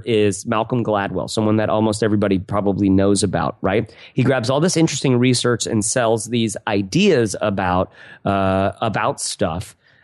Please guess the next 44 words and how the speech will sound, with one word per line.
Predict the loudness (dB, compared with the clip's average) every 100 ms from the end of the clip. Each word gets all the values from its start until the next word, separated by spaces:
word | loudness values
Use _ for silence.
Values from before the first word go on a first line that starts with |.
| -6
Um, | -2 0 0 -2 -2
and, | 2 2 0 0
and | 2 2
we're | 2 2
learning | 2 2 2 2 0
through | 0 0
it, | 0
but | 0
we're |
not | 0 0
learning | 0 2 2 2 0
how | -2 -2 -2
to, | 0 0 2 2 0 0
uh, | 0 2
you | 2
know, |
what | 2 2
are |
we | 2
learning | 2 2 2
specifically? | 0 -2 -2 0 0
I | 2
mean, | 2
I |
guess | 0 0
what, | -2 0
what, | 0 0 -4
what | -4 0
age, | 2 2 0
what, | -2 0
when, | 2 4 2 2
what | 0
time | 0 2
of |
the | 2
year | 2
we | 2
should | 0
have | -2 -2
kids | 0 0 0
or |
something | -2 -2 0 0
like | 0 2
that, | 2 2